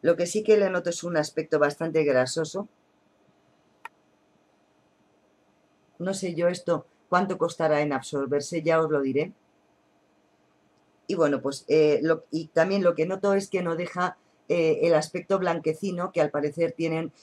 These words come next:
muchos, eh, protectores solares de, de tanto S P F, ¿no?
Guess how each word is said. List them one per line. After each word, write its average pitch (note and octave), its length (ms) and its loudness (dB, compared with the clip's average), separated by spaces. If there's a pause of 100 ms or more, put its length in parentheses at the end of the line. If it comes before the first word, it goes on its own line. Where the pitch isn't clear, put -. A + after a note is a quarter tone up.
(120)
muchos, F3+ 560 -4
eh, D#3+ 140 0
protectores D#3 640 -2
solares E3 540 0 (180)
de, D#3 360 4
de D#3 160 -4
tanto E3+ 520 4
S E3 320 0
P C3+ 200 -2
F, B2 240 -8
¿no? D3+ 180 -6